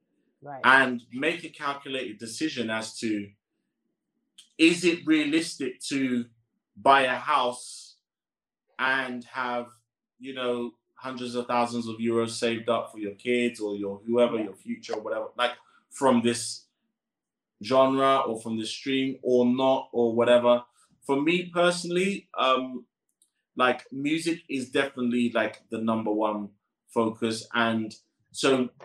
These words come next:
Speaker 2: just to touch on composition, for example, so I think it was about four years now, I went back to uni and studied, like, orchestration, so working with orchestras and composing and stuff like that. And that
Speaker 1: Yeah.
Speaker 2: was a part of, like, me making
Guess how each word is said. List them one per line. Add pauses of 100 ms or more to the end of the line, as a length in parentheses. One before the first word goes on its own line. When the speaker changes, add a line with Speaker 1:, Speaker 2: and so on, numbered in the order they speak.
Speaker 2:
just
to
touch
on
composition,
for
example,
so (100)
I
think
it
was
about
four
years
now,
I
went
back
to
uni (480)
and
studied,
like, (260)
orchestration,
so
working
with
orchestras
and
composing
and
stuff
like
that. (320)
And
that
Speaker 1:
Yeah.
Speaker 2:
was
a
part
of, (600)
like,
me
making